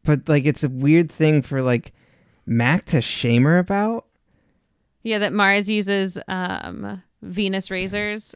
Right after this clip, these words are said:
Speaker 2: I'm sure it
Speaker 1: Yeah.
Speaker 2: was, like, a Venus product placement.
Speaker 1: Yeah, and then we'll make it that these girls are uncomfortable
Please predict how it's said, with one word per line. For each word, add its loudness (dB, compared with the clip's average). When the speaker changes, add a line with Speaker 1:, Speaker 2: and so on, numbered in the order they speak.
Speaker 2:
I'm -2
sure 4
it 8
Speaker 1:
Yeah. 8
Speaker 2:
was, 4
like, 4
a 6
Venus 2
product 0
placement. -2
Speaker 1:
Yeah, 6
and 2
then 4
we'll 0
make 2
it -2
that -2
these 0
girls 2
are 4
uncomfortable 0